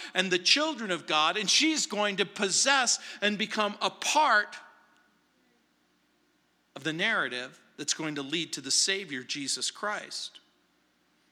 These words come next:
Unfortunately, God will sometimes use war to discipline and chasten and sometimes even destroy nations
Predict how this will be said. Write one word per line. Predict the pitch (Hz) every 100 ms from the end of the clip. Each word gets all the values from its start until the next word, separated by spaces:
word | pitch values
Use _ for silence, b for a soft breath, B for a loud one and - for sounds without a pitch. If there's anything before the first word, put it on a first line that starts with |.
| -
Unfortunately, | 147 143 214 220 196 160
God | 139 165 170
will | 151
sometimes | 151 170 156 151 143 139
use | 147 139
war | 131 175 208 160 127 120 B B
to | -
discipline | 123 147 202 190 - 143 120
and | 123
chasten | - - 220 233 - 135 120
and | 120 B B
sometimes | - 214 226 190 180 165
even | 208 226
destroy | 240 - - - 247 294 311
nations | 294 220 180 - 135 - - -